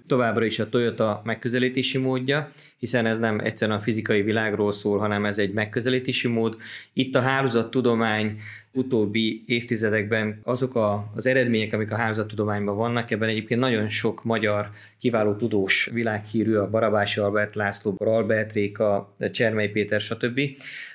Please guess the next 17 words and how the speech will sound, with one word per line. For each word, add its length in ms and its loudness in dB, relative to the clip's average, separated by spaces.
A 100 0
hálózattudomány 720 2
pedig 220 2
abban 280 4
segít, 440 2
hogy 380 2
ezeket 380 0
az 100 0
összekapcsoltságokat, 1080 0
ami 140 2
a 120 0
Toyota 600 2
egész 300 -2
módszertanában 1040 2
intuitív 520 0
módon 300 0
megjelenik, 560 -2